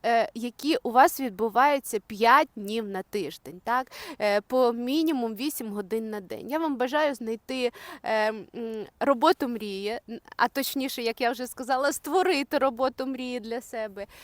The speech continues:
Я вам бажаю відчувати любов, е, завжди, повсюду, і, е, от, щоб ваша насолода, що, щоб ви розуміли, що ваша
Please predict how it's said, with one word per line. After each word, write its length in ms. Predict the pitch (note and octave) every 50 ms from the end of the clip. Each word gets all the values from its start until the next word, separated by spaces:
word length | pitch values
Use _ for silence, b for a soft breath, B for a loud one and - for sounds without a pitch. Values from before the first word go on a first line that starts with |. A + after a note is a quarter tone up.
| B B D4
Я 240 | - A#3 C4+ E4 F#4+
вам 260 | F#4+ D#4 C4 C4+ B3+
бажаю 500 | A3 A#3 A#3+ B3 B3 C#4+ C4+ C4 B3 A#3+
відчувати 680 | G#3+ A#3 A3+ - - B3+ A#3 B3 A#3 A3 G3+ - F#3+
любов, 460 | F3+ F#3+ G3+ F#3 G3+ A#3+ B3+ C#4+ F4+ - - _ - - _ -
е, 160 | A3 G#3+ G#3+
завжди, 680 | G#3+ G#3 A#3 B3+ B3+ C4 B3 A#3 G#3+ A3+ C4+ C#4+ E4+ G4+ G#4 b b b - -
повсюду, 760 | - D4+ C#4 - - - - D4 D4 D#4 F4 D4+ - C4 A3+ B B B B C4+ -
і, 360 | - C4 C4+ C4+ C#4 C#4 C4+ C4+ - -
е, 340 | - B3 B3 A#3+ A#3 A#3 A3 - -
от, 140 | - C4 - - - - - -
щоб 220 | - - D4 A3 G#3+
ваша 300 | D4 D4 - D4 - C4+
насолода, 760 | B3+ B3+ C4 - - C4 A#3+ B3 C#4 E4 F#4+ F4 C4+ A3 G3 B B B B -
що, 200 | - D4 C#4 C4 B B B B -
щоб 200 | - - D4 B3
ви 200 | D#4 G4+ F#4 - - - -
розуміли, 720 | - E4 E4+ D#4+ C#4 D4 D#4 D4+ D#4 E4 D#4 A#3+ F#3+ F#3+
що 180 | - - C#4 B3
ваша 520 | A#3 D#4 E4 F4 F4+ - - C4 G3 F3